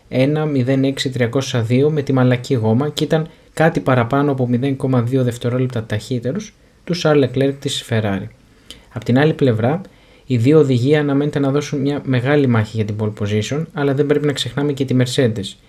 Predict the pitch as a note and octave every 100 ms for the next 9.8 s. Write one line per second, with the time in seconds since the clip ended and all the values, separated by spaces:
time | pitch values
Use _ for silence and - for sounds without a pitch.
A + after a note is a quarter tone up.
0 | _ - A#2+ C3+ C3 C#3+ C3+ C3 C3 C3+
1 | C3 A#2+ - A#2+ A#2+ B2 C3 C3 B2+ -
2 | - - C3 A#2+ C3 C3 A2+ G#2+ A2+ G#2+
3 | G#2+ G#2 G#2+ - _ _ - D3 A#2+ -
4 | G#2+ G2 - A2 G2 F#2+ - _ - -
5 | - A#2 C3+ B2 B2+ C#3 - D#3 C#3 B2
6 | A#2 B2 C3+ B2 A2+ C#3 D3 C#3+ C3+ D3
7 | - C3+ C3 A#2+ B2+ A#2 B2 A#2+ C#3 C3
8 | B2 B2 C3 B2+ A#2 A#2 A#2 D3 D3 C#3
9 | C3+ B2+ B2+ A#2 G#2+ G2+ G2 G2